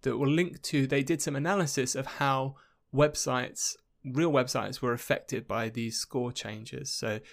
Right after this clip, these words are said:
they've actually published the, the data they collected there. And the summary is that around twenty percent of sites see noticeably higher scores, around thirty percent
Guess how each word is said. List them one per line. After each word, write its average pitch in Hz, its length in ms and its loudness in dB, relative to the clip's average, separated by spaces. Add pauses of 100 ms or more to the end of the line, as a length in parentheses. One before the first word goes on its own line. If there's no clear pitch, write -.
(120)
they've - 140 -4 (160)
actually 135 220 -2
published 135 540 0
the, 117 220 -2
the 117 140 -8
data 143 320 -2
they 139 140 2
collected 143 540 -4
there. 208 240 -2 (500)
And 123 280 0
the 135 120 0
summary 160 640 0 (100)
is 135 400 4
that - 400 -2
around 160 400 2
twenty 170 460 0
percent 147 340 -2
of 135 80 -6
sites - 560 -4 (400)
see 127 320 0
noticeably 131 720 2
higher 117 340 -2
scores, - 640 -4 (800)
around 135 340 4
thirty 160 420 4
percent 135 560 0